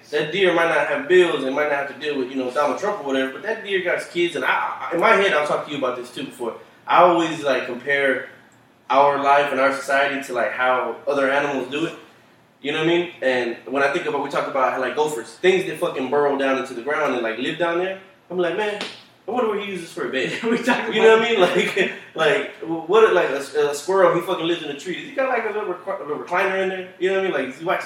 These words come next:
Speaker 1: T V with his kids and whatever? Like, I always, 'cause from watching cartoons and not spending a lot of time in the wild, I don't know what the fuck these things are doing. Like, you, you, oh, but you gotta remember when a fucking,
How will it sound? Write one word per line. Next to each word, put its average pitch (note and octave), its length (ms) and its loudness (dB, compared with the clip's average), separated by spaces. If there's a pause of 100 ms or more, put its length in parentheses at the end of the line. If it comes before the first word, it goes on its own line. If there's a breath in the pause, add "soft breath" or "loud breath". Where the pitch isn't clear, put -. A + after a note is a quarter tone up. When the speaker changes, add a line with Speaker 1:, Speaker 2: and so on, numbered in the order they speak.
Speaker 1:
T F3+ 160 -8
V E3+ 60 -14
with D3 140 -16
his - 80 -20
kids E3+ 320 -2
and B2 100 -10 (240 loud breath)
whatever? F3+ 360 4
Like, E3+ 140 2
I F3+ 160 8
always, G3 260 6
'cause C#3+ 220 -10 (120)
from E3 120 -6
watching E3 260 0
cartoons F3 440 -2 (240)
and E3 140 4
not G3 180 4
spending F3+ 320 2
a D#3+ 60 0
lot D#3+ 180 2
of - 60 -4
time E3 220 0
in D#3 60 -2
the F3 60 -2
wild, F#3 360 4
I - 280 -12
don't E4+ 120 0
know C4 40 -8
what F3+ 60 -10
the - 80 -18
fuck - 260 -6
these D#3+ 120 -20
things D3 260 -6
are B2+ 80 -12
doing. F#3 260 -2 (460)
Like, B2+ 320 2
you, F#3 60 -4
you, F#3 220 -2
oh, F3 140 4
but - 320 -2
you A3 60 -2
gotta G#3+ 160 6
remember C4 260 4
when F3+ 160 6
a - 80 -2
fucking, F#3+ 500 0